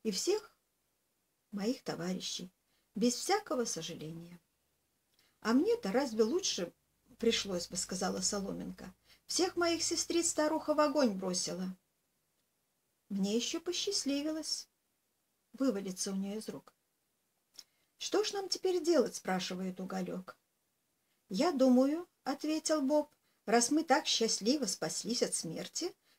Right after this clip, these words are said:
так давайте жить, как добрые друзья-товарищи, вместе. А чтоб с нами не приключилось иной беды, давайте уйдем отсюда и поселимся в иной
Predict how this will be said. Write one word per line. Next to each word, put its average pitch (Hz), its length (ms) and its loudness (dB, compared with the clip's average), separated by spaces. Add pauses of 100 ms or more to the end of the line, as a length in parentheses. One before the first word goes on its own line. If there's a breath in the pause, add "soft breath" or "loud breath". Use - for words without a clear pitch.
так 185 180 0
давайте 370 440 6
жить, 392 240 0
как 302 200 2
добрые 339 360 4
друзья-товарищи, 285 1000 0
вместе. 185 560 -4 (320 soft breath)
А 196 140 0
чтоб 247 300 8
с - 80 -4
нами 214 240 2
не 185 160 0
приключилось 185 720 -2
иной 175 300 -2
беды, 185 440 0 (300)
давайте 440 440 6
уйдем 285 340 2
отсюда 247 440 2
и 220 160 -4
поселимся 349 720 -2
в 170 100 -6
иной 254 380 0